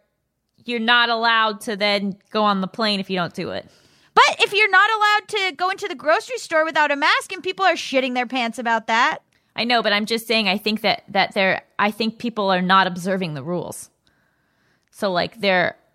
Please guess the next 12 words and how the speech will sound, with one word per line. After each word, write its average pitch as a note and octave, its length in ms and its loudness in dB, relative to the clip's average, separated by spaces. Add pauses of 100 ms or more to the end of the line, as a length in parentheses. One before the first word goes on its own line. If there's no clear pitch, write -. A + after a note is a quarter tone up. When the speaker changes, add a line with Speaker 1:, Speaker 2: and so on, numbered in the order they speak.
(320)
Speaker 1:
are G#3 180 6
businesses F3+ 880 -6
where, F3 220 -4
like, C#3+ 300 -4
my G#3 120 2
parents A3+ 460 0
went F#3+ 200 -2
to G3+ 100 -6
go, F3+ 180 0
like, E3+ 220 0
look F3+ 180 -4
at - 420 -2